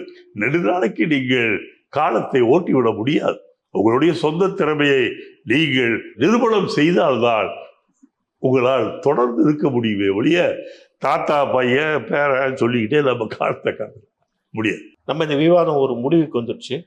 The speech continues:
Speaker 2: வாவு தமிழருக்காக கொஞ்ச நேரம் ஒதுக்கி தந்தீங்க, மிக்க நன்றி சார்.
Speaker 1: ரொம்ப நன்றி.
Speaker 2: பழைய நட்பை,
Speaker 1: தீவிரமாக இல்ல.
Speaker 2: பழைய
Speaker 1: நான்
Speaker 2: நட்பை மறக்காமல் நீங்க, அஹ், நேரம் ஒதுக்கி தந்தீங்க.
Speaker 1: இல்லை, இல்லை. இந்த காலத்தில் பொதுவாக கொஞ்சம் அதிகமாக சத்தம் போடுகின்றவர்கள்,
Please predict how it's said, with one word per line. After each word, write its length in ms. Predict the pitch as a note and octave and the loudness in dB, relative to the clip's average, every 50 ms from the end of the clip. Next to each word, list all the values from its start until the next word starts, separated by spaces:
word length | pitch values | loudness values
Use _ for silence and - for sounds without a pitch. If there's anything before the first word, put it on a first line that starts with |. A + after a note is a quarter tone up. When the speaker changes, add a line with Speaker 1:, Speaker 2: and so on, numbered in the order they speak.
| B2+ B2+ | -2 0
Speaker 2:
வாவு 200 | B2 D3+ F3 F3 E3+ | 0 2 0 0 0
தமிழருக்காக 600 | E3+ C#3+ C#3 C3+ C3 A#2+ - B2 A#2+ A#2 B2+ C3+ - - _ _ _ _ _ | -2 -2 -2 -4 -4 -4 -4 -4 -4 -4 -4 -8 -10 -10 _ _ _ _ _
கொஞ்ச 140 | C#3 C3 C3 | -4 -4 -2
நேரம் 300 | B2+ C3 C#3 D#3 F3 D#3+ B2+ | -2 -2 0 0 0 0 0
ஒதுக்கி 200 | C3 D3+ D#3 - - | -2 -4 -4 -6 -8
தந்தீங்க, 340 | B2+ A#2 A2+ A#2+ A#2+ B2 C3+ - _ _ _ _ C3 | -10 -8 -8 -10 -12 -12 -14 -16 _ _ _ _ -8
மிக்க 200 | B2 - - D#3+ | -4 -2 -2 -2
நன்றி 300 | B2 A2 A2 - C3+ B2 | 0 -2 -4 -4 -6 -4
சார். 200 | - - A#2+ - - | -2 -2 -2 -2 -4
Speaker 1:
ரொம்ப 180 | - - A2+ B2 | -6 -4 -2 0
நன்றி. 280 | A2+ G#2 A2 G#2+ - - - | 0 0 -2 -2 -2 -2 0
Speaker 2:
பழைய 240 | C#3+ D#3+ F3+ F#3+ F#3 | 0 2 2 0 0
நட்பை, 240 | F3 E3 D#3+ F#3+ A3+ | 0 0 2 2 2
Speaker 1:
தீவிரமாக 560 | C4+ - G#4 G#4 G4+ D4+ A3 F3 F3+ E3 E3+ E3+ D#3 C#3 | 4 4 4 4 4 4 2 2 2 2 2 2 2 2
இல்ல. 160 | B2 A#2+ B2+ - - - - | 2 2 0 0 -2 -4 -2
Speaker 2:
பழைய 240 | - D3+ E3 F#3+ G3+ | 0 2 2 2 2
Speaker 1:
நான் 100 | C#3+ D3 F3+ | 2 2 0
Speaker 2:
நட்பை 240 | F3+ - - A3 G#3+ G3+ F#3 E3 | 0 0 2 2 2 2 2 2
மறக்காமல் 500 | E3 F3 F3 F#3 F3+ F3 F3+ G3 G3+ G3 | 0 0 0 0 2 2 2 2 2 2
நீங்க, 140 | F3 D#3+ D3+ C#3+ C#3 C3 B2+ | 2 2 2 4 4 4 4
அஹ், 360 | A#2+ A#2+ A#2+ A#2 A#2+ B2 - - - - - - - - - | 4 4 2 2 2 0 0 -2 -4 -8 -10 -14 -16 -4 -2
நேரம் 240 | E3 D#3+ F3+ E3+ | 0 2 2 2
ஒதுக்கி 200 | D#3 C#3 C3 B2+ | 2 0 -2 -2
தந்தீங்க. 280 | C#3 B2+ A#2+ B2 C#3 D#3 - F#3+ | -4 -4 -2 -2 -2 0 2 2
Speaker 1:
இல்லை, 200 | G#3 A3+ A3 G#3 G3 F3 | 2 4 4 4 4 4
இல்லை. 180 | D#3 C#3 A2+ F#2+ D#2+ D2 | 2 2 0 -2 -4 -8
இந்த 160 | - - E2+ G#2+ | -6 -4 -2 0
காலத்தில் 540 | A2 B2+ C3+ C#3+ C#3+ C#3+ - D#3 D#3 D3 B2+ G#2 - - - _ _ _ _ _ _ | 2 2 2 2 0 0 0 0 2 2 0 0 -4 -8 -18 _ _ _ _ _ _
பொதுவாக 460 | - D3+ D#3 E3 D#3 D3 C#3 C3 A2+ C3+ C3 A#2+ G#2+ F#2 E2+ E2+ - | 0 2 4 4 4 4 2 2 2 2 2 2 2 0 -2 -2 -2
கொஞ்சம் 300 | - F3 G3 G#2+ E3+ D#3 D3 | -2 0 0 0 2 2 2
அதிகமாக 540 | C#3+ C#3+ C#3+ D3 C3 C3 B2+ B2 A#2+ A#2+ A2 | 2 2 2 2 2 2 2 2 2 0 0
சத்தம் 360 | - A#2 A2+ - - A#2 G#2+ | 0 -2 -2 -2 -4 -2 2
போடுகின்றவர்கள், 840 | A2 G#2 G2 F#2+ E2 F2+ E2 - F2 F2 F2 E2+ E2 F2+ A#2 A#2+ A#2+ | 2 2 2 2 0 -4 -6 -4 -2 -2 0 0 0 0 0 0 0